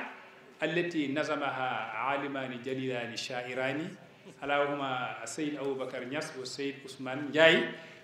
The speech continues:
Ñaar ñi def nañ benn qasida, ñu ciy wëy ñeen fukki doomu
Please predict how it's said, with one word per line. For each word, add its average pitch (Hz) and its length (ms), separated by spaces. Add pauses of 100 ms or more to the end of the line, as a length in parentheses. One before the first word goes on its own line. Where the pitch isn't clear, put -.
(160)
Ñaar 190 640
ñi 254 320
def 190 240
nañ 233 400
benn 185 240 (100)
qasida, 165 540 (340)
ñu 190 140
ciy 247 240
wëy 233 400 (540)
ñeen 247 500
fukki 247 400
doomu 220 240